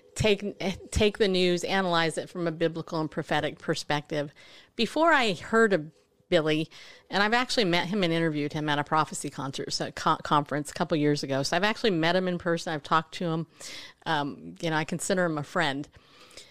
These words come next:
Before I met him, though, it took me years to kinda get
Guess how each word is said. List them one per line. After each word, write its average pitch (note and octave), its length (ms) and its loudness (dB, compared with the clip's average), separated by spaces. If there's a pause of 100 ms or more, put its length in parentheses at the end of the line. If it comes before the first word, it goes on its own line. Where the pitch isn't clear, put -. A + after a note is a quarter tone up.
(320)
Before F4+ 260 4
I E4+ 100 6
met G3+ 220 0
him, C4 180 2
though, B3+ 300 4
it D4 160 4
took E4 240 0
me B3 160 2
years G3 720 2
to - 100 -6
kinda A3+ 500 2
get F#3 460 0